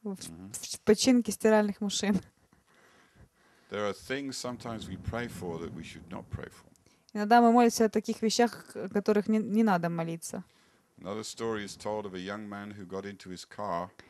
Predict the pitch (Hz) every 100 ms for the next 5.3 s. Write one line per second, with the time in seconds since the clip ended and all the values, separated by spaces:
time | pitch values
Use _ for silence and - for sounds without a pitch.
0 | _ _ _ - - 240 226 214 - 202
1 | 190 185 180 214 208 185 _ 185 202 220
2 | 202 240 285 269 226 - 196 190 - 208
3 | - 196 196 - 269 269 247 _ _ _
4 | _ _ _ _ 85 78 123 123 110 -
5 | 104 82